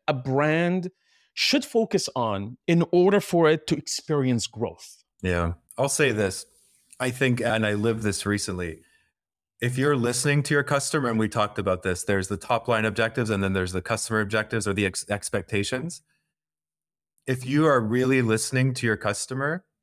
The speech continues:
Speaker 2: and there's probably, and, like, we utilize Hotjar, we use different methods of communication to really understand, like,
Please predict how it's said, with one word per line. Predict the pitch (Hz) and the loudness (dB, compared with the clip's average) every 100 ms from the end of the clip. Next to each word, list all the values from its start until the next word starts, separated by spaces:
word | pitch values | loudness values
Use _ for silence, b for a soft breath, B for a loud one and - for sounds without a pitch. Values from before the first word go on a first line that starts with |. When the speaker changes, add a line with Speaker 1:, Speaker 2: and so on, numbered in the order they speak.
| - | -4
Speaker 2:
and | 147 160 | 0 2
there's | 156 156 | 2 0
probably, | - 151 156 143 135 127 120 117 - | 0 2 2 2 2 4 2 0 -2
and, | 110 | -2
like, | 107 110 | 0 0
we | 104 | 0
utilize | 104 98 95 - | 2 2 2 0
Hotjar, | 98 - 95 92 | -2 0 0 2
we | 98 | 2
use | 95 | 0
different | 123 123 113 | -2 0 0
methods | 104 101 - 101 98 | 2 0 0 -2 -2
of | 92 | -8
communication | - 101 98 92 101 101 | -4 -2 -2 -2 -4 -4
to | 92 | -4
really | 101 113 107 | -2 0 2
understand, | 101 95 - 101 101 98 | 2 0 -2 -2 -2 0
like, | 90 - | -2 -4